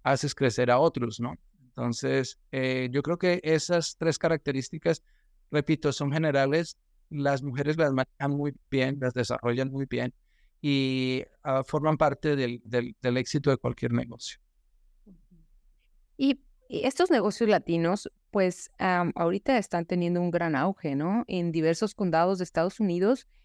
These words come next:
Speaker 2: en particular en Maryland, eh, pero muchas veces, como decías anteriormente, en cuanto a los desafíos, no se tienen las herramientas adecuadas a la mano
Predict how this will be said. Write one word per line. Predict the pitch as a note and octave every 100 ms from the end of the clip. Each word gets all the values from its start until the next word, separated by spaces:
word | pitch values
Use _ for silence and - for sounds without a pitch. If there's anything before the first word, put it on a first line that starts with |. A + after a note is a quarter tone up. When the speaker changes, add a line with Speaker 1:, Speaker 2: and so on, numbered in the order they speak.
| _ -
Speaker 2:
en | G3
particular | F#3+ E3+ E3 - F3 G3+
en | A3+
Maryland, | A3 G#3 G3 F#3 F#3 B3+ - _ _ _ _ -
eh, | G#3 G#3 -
pero | G#3
muchas | A3+ C4+ F4 A#3+
veces, | G3+ - A3 - _ _
como | - F#3+ F#3
decías | E3+ - G#3 G#3 G#3+
anteriormente, | G3+ - D3+ D#3+ E3 E3 D#3 D#3+ E3+ E3
en | F3
cuanto | - E3 D3+ D3+
a |
los | D3
desafíos, | D#3 C#3+ D3+ - F3+ D#3+ F3+ _ _ _ _ _ -
no | A3+ C#4+
se | D#4+
tienen | - A#3+ A#3 A#3+ B3
las | F3 -
herramientas | D3+ D3+ D#3+ F#3 G3 G3+ A3+ G3+
adecuadas | D3 - D3+ E3 F#3 -
a | E3
la | C#3+
mano | D3+ D#3 D#3 D#3+